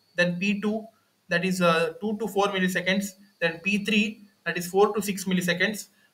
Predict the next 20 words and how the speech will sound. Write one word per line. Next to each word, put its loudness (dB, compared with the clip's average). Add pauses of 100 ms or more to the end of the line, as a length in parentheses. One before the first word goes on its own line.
Now 4
after 6
that 8
again, 4 (3000)
again 4
you 2
see -2 (240)
P 2
one, 10 (1040)
since, -2
uh, 10
the 4
time 6
slot 2
for, 4
uh, 4
since -2
after 4
six -4
milliseconds, 0